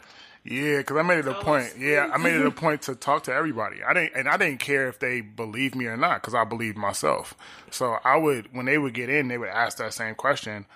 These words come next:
Speaker 1: I was very candid about, "Look, this is what I'm gonna do.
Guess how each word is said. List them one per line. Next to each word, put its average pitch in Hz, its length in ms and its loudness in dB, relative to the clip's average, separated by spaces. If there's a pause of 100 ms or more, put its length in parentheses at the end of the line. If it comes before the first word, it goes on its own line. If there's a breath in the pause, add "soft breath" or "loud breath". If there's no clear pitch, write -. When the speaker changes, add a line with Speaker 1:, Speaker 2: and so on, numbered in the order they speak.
(200 soft breath)
Speaker 1:
I 123 120 6
was 110 200 -2
very 113 320 -2
candid 127 400 0
about, 98 420 -2
"Look, 110 320 -6
this 110 200 -4
is 107 60 -8
what 110 120 -4
I'm 101 160 -2
gonna 98 200 -6
do. 147 300 0